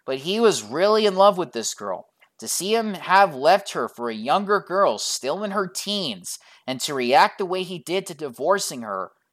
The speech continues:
it was his choice to divorce her. I'm at a loss for words. I mean, in the years since I went to school with this fucktard, I would have never thought in a million lear-, years, like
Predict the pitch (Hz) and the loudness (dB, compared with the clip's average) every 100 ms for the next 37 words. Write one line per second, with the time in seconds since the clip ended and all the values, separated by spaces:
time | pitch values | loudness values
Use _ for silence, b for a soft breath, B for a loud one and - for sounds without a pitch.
0 | _ 110 131 165 233 233 233 220 214 165 | _ -8 -4 0 0 0 0 -2 -2 -10
1 | 135 175 208 202 107 92 - _ _ - | -6 0 0 0 -2 -4 -8 _ _ 2
2 | 180 254 202 147 135 120 - 120 113 113 | 4 6 4 4 2 2 0 -10 -8 -6
3 | 98 - - - _ _ - 143 165 156 | -8 -10 -16 -16 _ _ -8 -6 -6 -8
4 | 139 127 151 233 220 185 151 185 196 190 | -10 -8 -2 -2 -2 -4 2 2 2 0
5 | 139 127 - 180 190 - 120 - - - | -2 -6 -2 2 2 2 -4 -4 -4 2
6 | 107 - - 110 104 - - 156 202 143 | 2 0 -6 -2 -2 -2 2 2 4 0
7 | 107 113 147 175 - 147 143 - 117 107 | -4 -2 0 0 0 4 4 4 -6 -10
8 | 113 170 196 175 147 135 117 _ _ _ | -4 0 0 -2 -6 -4 -6 _ _ _
9 | 143 147 113 98 - b b 127 120 | -8 -4 -4 -6 -14 b b -2 -2